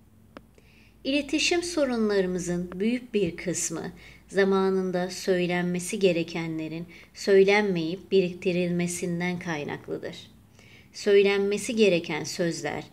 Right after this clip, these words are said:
eğer vaktinde söylenirse her iki taraf keşkeler yerine iyi kilerle yoluna devam eder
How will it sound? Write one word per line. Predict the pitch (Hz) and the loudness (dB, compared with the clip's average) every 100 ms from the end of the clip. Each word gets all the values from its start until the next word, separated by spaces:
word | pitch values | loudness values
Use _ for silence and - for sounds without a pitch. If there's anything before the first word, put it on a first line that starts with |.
| _ _ - | _ _ -6
eğer | 214 196 156 147 | -2 0 -2 -4
vaktinde | 175 175 - 185 156 | -6 -6 -6 -4 -4
söylenirse | - 180 175 185 196 190 190 165 151 - - - | -4 -4 -2 0 0 0 -2 -4 -6 -10 -20 -16
her | - 269 | -6 -4
iki | 180 175 196 | -4 -4 -4
taraf | 180 156 147 151 - | -4 -6 -6 -10 -8
keşkeler | 247 226 - 175 160 151 | -6 -4 -2 -2 -2 -6
yerine | 147 151 147 151 170 - - _ - | -6 -8 -8 -8 -10 -12 -20 _ -6
iyi | 214 226 | -4 -2
kilerle | 226 190 165 160 151 151 | -2 -2 -2 -4 -6 -6
yoluna | 156 180 170 170 170 | -6 -4 -4 -4 -4
devam | 165 156 156 147 | -2 -2 -6 -8
eder | - - - | -10 -10 -12